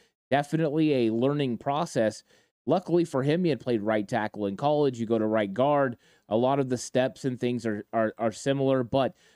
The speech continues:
uh, some of the things change, and you've gotta get used to playing inside and what those responsibilities are. He's thrust into the starting job for the forty-niners because Daniel Brunskill's not healthy.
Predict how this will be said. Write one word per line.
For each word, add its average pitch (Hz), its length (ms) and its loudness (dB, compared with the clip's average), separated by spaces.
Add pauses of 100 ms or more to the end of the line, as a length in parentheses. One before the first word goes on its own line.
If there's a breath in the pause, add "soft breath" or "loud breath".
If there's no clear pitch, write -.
(120)
uh, 127 260 2
some 156 260 -2
of 180 60 0
the 180 100 2
things 175 320 0
change, 156 400 -4
and 101 100 -6
you've 113 140 0
gotta 135 240 2
get 131 140 0
used 123 400 -2
to 135 100 -2
playing 127 420 -2
inside 120 680 -2 (260 soft breath)
and 110 220 -2
what 135 200 0
those 127 240 0
responsibilities 110 880 -2
are. 127 320 0 (340 soft breath)
He's 160 200 -2
thrust 202 340 -2
into 202 160 0
the 160 100 0
starting 160 460 0
job 120 300 0
for 123 80 -4
the 110 80 -6
forty-niners 107 640 -2
because 135 420 -2
Daniel 120 400 0
Brunskill's 104 640 -4
not 101 160 -4
healthy. 139 480 -2